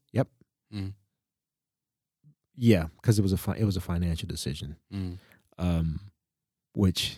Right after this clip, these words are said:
Speaker 1: I know that sounds weird and, and cold, but it's like,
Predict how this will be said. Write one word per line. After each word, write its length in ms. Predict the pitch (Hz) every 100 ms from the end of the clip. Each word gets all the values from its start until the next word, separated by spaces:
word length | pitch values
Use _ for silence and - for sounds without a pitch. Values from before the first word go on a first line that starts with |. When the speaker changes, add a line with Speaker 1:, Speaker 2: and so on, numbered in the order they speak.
| -
Speaker 1:
I 60 | 87
know 180 | 92 82
that 160 | 80
sounds 440 | - 82 80 - - _ _ _ _ _ 101
weird 480 | 87 95 80 78 78
and, 260 | 73 78 -
and 160 | 73
cold, 480 | - 92 73 64 60
but 100 | 71
it's 260 | 78 - -
like, 280 | 80 76